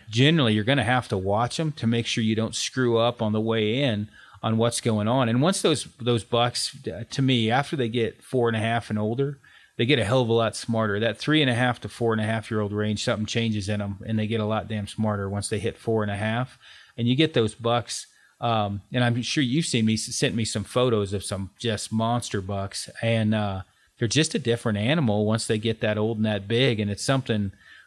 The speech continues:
um, you generally just can't fly in off the handle. You're gonna have to watch 'em for a while, figure out what they're doing, and figure out the most approachable way to get to 'em.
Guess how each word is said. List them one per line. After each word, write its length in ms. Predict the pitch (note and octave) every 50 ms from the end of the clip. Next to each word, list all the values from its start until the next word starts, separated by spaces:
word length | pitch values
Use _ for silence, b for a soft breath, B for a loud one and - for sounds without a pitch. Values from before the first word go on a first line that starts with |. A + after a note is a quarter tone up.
| B -
um, 460 | A#2 - G1+ - - G1+ - - B2
you 100 | A#2+ A#2
generally 320 | G#2+ - B2+ B2 A#2+ A2+
just 220 | G#2+ A2+ A#2 - -
can't 240 | - B2 A2 G2+
fly 300 | - - B2 A#2 A#2 A2+
in 200 | A2+ A2+ A2+ A2
off 220 | A2 A2 A2 G#2 -
the 80 | A2
handle. 320 | G2+ A2 A2+ A#2+ B2 A2+ G#2+
You're 140 | G#2 G#2 G#2+
gonna 120 | A2+ A2+
have 140 | A2 G#2+ -
to 60 | A2+
watch 300 | G2+ G#2 G#2+ A2 A2 -
'em 100 | - G#2+
for 140 | G#2+ - -
a 60 | A2
while, 260 | G#2 G#2 G#2+ G#2+ G#2+ G#2+
figure 280 | - - A2+ G#2+ G#2+
out 60 | G#2
what 160 | A2 A2 G#2+ -
they're 100 | G#2+ G#2
doing, 240 | G2 G#2+ A2 A2
and 120 | A2 G#2 -
figure 180 | - A#2 A2
out 80 | G#2 -
the 60 | -
most 200 | G#2+ G#2+ G#2 -
approachable 460 | G#2 - - G#2+ G#2+ - - G#2+ G#2
way 140 | G#2 G#2 G#2
to 80 | G2 F#2
get 280 | F2+ F2+ G#2+ A#2+ - -
to 160 | - G2+ F#2+
'em. 160 | F#2 F#2 F#2